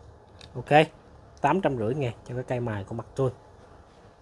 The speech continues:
Một cây súng Victule bầu dưới, bầu này lớn, hoặc đồ này khoảng một lít á, bình này khoảng một lít, thương hiệu Iwata.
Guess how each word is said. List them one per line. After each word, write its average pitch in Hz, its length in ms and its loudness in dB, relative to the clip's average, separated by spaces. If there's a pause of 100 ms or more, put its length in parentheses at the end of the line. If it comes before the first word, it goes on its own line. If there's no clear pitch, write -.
(1600)
Một 139 340 2
cây 156 200 6
súng 190 360 6
Victule 165 640 10
bầu 139 220 4
dưới, 165 320 4
bầu 135 220 0
này 123 100 -4
lớn, 165 260 4
hoặc 151 160 0
đồ 120 240 -2
này 117 100 -4
khoảng 135 180 -2
một 135 140 -2
lít 208 180 4
á, 165 180 2 (240)
bình 123 180 -4
này 104 80 -6
khoảng 123 120 -8
một 123 120 -4
lít, 180 100 2 (100)
thương 143 140 4
hiệu 123 140 4
Iwata. 147 580 8